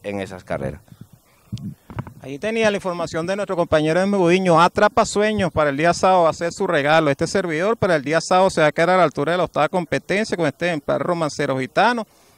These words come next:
Speaker 2: Un ejemplar que, pese a sus lesiones, se presenta un lote bastante cómodo y para mí obtener victoria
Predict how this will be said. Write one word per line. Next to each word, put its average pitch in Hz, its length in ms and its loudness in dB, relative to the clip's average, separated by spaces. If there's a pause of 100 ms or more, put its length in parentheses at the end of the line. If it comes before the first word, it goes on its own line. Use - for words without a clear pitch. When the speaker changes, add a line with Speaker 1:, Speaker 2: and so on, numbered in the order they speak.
Speaker 2:
Un 131 180 -8
ejemplar 147 520 -2
que, 170 300 -4
pese 156 200 -6
a 147 60 -4
sus 147 180 -4
lesiones, 185 480 -4
se 165 100 -4
presenta 139 460 -8
un 170 100 -4
lote 175 420 -2
bastante 143 460 -4
cómodo 226 260 -2
y 208 40 -6
para 156 240 0
mí 147 140 -4
obtener 170 340 -4
victoria 170 480 -4